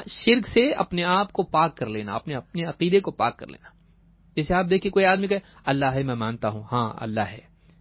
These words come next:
کیا یہ ایمان ہے؟ جب تک کہ وہ یہ نہ کہے، "اللہ ہی حقیقی معبود ہے، اللہ کی طرح کوئی نہیں، نہ رب اللہ کے سوا، نہ معبود اللہ کے سوا، نہ اللہ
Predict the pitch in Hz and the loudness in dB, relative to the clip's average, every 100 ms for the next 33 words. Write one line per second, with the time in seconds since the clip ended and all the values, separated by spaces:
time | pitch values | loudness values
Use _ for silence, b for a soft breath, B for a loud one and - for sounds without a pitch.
0 | _ _ - 135 - 143 135 131 156 175 | _ _ 2 2 4 2 2 2 0 0
1 | 208 254 _ _ _ _ _ _ - 143 | 0 -6 _ _ _ _ _ _ -2 -2
2 | 143 - 190 - 151 131 135 170 120 135 | 0 -2 -2 -2 0 2 0 0 0 0
3 | 190 - b b _ 127 123 135 143 208 | 0 -4 b b _ -6 -2 -2 2 2
4 | 190 156 180 165 143 120 113 156 147 110 | 2 0 0 -2 -4 -6 -2 -2 -2 -6
5 | - _ b b - 135 160 175 - 143 | -16 _ b b -6 -2 0 0 0 -2
6 | 147 165 156 165 190 185 156 131 131 180 | 0 0 2 4 4 4 -2 -2 0 2
7 | 175 180 202 190 190 185 180 151 135 139 | 2 2 -2 -4 -4 -2 -2 -2 -4 0
8 | 202 185 185 202 190 - 202 240 - b | 0 0 -2 -2 -2 -2 -2 -2 -6 b
9 | b b 175 - 175 | b b -6 -2 2